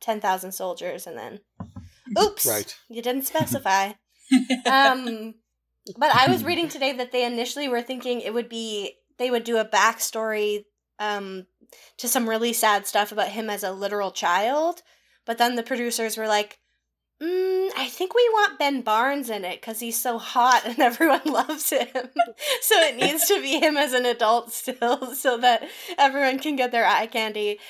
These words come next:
Speaker 1: And as someone who, as the boys can tell you, um, because I texted them, like, right after I started watching it,
Speaker 4: You were
Speaker 1: I,
Speaker 4: swept
Speaker 1: I
Speaker 4: up.
Speaker 1: fell into that trap. I was swept into his
Speaker 4: <laughs>
Speaker 1: dark brooding
Speaker 3: Mm-hmm.
Speaker 1: trap.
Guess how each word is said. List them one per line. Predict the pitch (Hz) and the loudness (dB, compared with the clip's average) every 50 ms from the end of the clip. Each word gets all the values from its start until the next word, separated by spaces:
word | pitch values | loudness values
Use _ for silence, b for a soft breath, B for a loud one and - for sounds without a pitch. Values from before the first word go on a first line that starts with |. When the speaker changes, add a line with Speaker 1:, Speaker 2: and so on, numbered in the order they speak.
| B B B B | B B B B
Speaker 1:
And | 262 294 247 | 2 2 4
as | 196 262 311 359 359 | 6 6 6 4 2
someone | - - 339 285 269 262 254 262 | 2 0 0 2 2 0 0 -2
who, | 247 294 339 359 311 262 240 233 247 262 - - | -2 -2 -2 0 0 0 0 -2 -4 -6 -8 -4
as | 214 240 262 262 | -4 -4 -4 -4
the | 254 | -10
boys | 226 226 233 233 254 254 | -4 -2 0 0 0 -2
can | - 254 247 | -4 -10 -10
tell | 233 - 262 269 | -6 -2 -2 -2
you, | 285 277 240 214 208 202 208 214 - - | -2 0 -2 -4 -4 -4 -6 -10 -10 -6
um, | - 202 214 214 208 208 214 | -2 -2 0 0 -2 -4 -8
because | 208 214 - 240 220 | -12 -8 -8 -6 -4
I | 214 208 | -4 -6
texted | 208 - 233 233 - - | -4 -6 -8 -8 -8 -8
them, | 208 208 214 | -8 -6 -6
like, | 196 185 - | -6 -8 -6
right | 202 214 214 214 | -2 0 0 2
after | 208 202 208 208 220 | 2 2 0 0 -2
I | 214 208 | -2 -2
started | 208 - - 220 220 208 208 | -2 0 0 0 0 0 -4
watching | 208 220 233 240 233 - 240 214 | 0 2 2 2 2 -2 -6 -4
it, | 180 175 180 180 - B B B B B B B | -4 -4 -6 -6 -8 B B B B B B B
Speaker 4:
You | 147 131 127 | -2 2 6
were | 214 | 6
Speaker 1:
I, | 233 247 262 | 6 6 8
Speaker 4:
swept | 160 156 156 | 6 6 6
Speaker 1:
I | 220 247 277 | 6 6 6
Speaker 4:
up. | - - | 6 6
Speaker 1:
fell | 262 269 269 277 | 6 4 4 4
into | 277 269 277 269 269 233 | 2 0 0 0 -2 -2
that | 214 208 175 170 - | 0 0 0 0 -2
trap. | - 208 160 165 180 - | -4 -2 0 0 0 2
I | 190 220 226 | 2 2 2
was | 247 285 285 | 2 0 -6
swept | - - 262 277 262 262 | -2 2 2 2 4 4
into | - 294 330 339 - 285 233 | 2 2 2 0 -2 -2 -2
his | 220 220 220 208 202 | -2 -2 -2 -2 -4
Speaker 4:
<laughs> | - - | -2 0
Speaker 1:
dark | 202 196 208 202 - - | 2 2 2 0 -4 -10
brooding | 214 220 208 147 147 | -8 -4 -4 -2 0
Speaker 3:
Mm-hmm. | 147 143 214 | 0 2 4
Speaker 1:
trap. | 190 185 226 247 - | 4 4 4 2 0